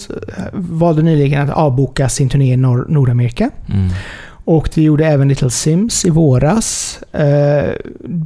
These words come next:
Speaker 1: precis nyligen så var Animal Collective, som är en ganska stor, känd indie-popgrupp, alltså, de avbokade hela sin Europaturné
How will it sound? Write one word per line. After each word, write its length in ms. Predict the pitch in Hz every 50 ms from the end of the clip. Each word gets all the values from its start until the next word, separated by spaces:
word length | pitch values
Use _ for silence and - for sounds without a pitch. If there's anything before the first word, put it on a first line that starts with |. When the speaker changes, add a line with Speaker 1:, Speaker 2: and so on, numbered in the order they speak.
| -
Speaker 1:
precis 420 | - 175 175 - - 170 156 156 -
nyligen 760 | 160 160 170 151 135 127 123 127 131 131 139 160 185 202 202
så 140 | - - 160
var 120 | 165 170
Animal 300 | - 180 160 156 147 143
Collective, 640 | 139 - 147 143 139 - - - - - 190 214 220
som 160 | 202 - 180 175
är 60 | 160
en 100 | 143 131
ganska 280 | 151 139 135 - 147
stor, 600 | 120 - - - 147 147 147 143 143 143 156 160
känd 480 | 151 - - 151 143 143 143 139 139 139
indie-popgrupp, 1040 | 160 147 143 139 135 127 131 - - 135 - - - - - 139 143 139 - - -
alltså, 240 | - - 139 - 160
de 680 | 139 143 - - - 147 151 156 170 185 196 190 196 220
avbokade 440 | 214 180 160 170 165 - 190 170
hela 180 | 160 160 143 139
sin 140 | - - 143
Europaturné 760 | 139 139 147 139 139 - - 131 - - 151 156 175 196